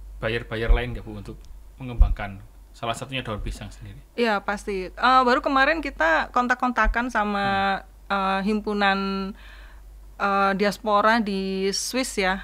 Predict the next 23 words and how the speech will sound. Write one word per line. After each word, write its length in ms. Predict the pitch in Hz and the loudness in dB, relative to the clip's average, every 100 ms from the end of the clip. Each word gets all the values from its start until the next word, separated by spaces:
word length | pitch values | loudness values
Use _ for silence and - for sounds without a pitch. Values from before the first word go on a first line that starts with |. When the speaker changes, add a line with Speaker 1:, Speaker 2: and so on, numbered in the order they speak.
| - | -10
Speaker 1:
Hmm. 120 | - | -6
Speaker 2:
Jadi 260 | 190 214 233 233 233 - - | -4 -2 -2 -4 -6 -18 -4
rencana 380 | 214 220 226 247 | 0 2 2 2
juga 320 | 214 202 196 | 0 0 0
kita 300 | - 220 233 | -2 0 0
mau, 640 | 233 202 202 220 247 247 | 2 2 2 2 2 0
eh, 400 | - 196 196 196 | 0 4 6 4
mensuplai 640 | 202 208 208 214 - 202 220 247 247 | 4 0 0 -4 2 2 4 0 -6
selain 340 | - 202 202 | -4 -2 0
daun 220 | 190 185 | 2 2
pisang 360 | 190 202 196 196 | 0 -4 -2 0
juga 380 | 185 180 202 240 | -2 2 0 0
Speaker 1:
Hmm. 160 | - | -6
Speaker 2:
untuk, 340 | 190 190 185 - | -4 -4 -6 -6
eh, 300 | 185 175 175 | -4 -2 -2
restoran-restoran 560 | 185 185 190 190 196 190 | -4 -4 -4 -2 -2 -2
Indonesia 300 | 185 180 185 | -4 -4 -6
di 100 | 185 | -6
Swiss, 460 | - 208 240 - - - - - | -8 -4 -4 -4 -16 -20 -20 -18
itu 160 | - 269 | -8 -4
juga 300 | 240 196 196 | -2 0 2
rempah-rempah 580 | 185 208 208 208 208 208 196 | 2 0 0 0 0 0 0
juga. 480 | 190 175 170 165 | -4 -2 -2 -2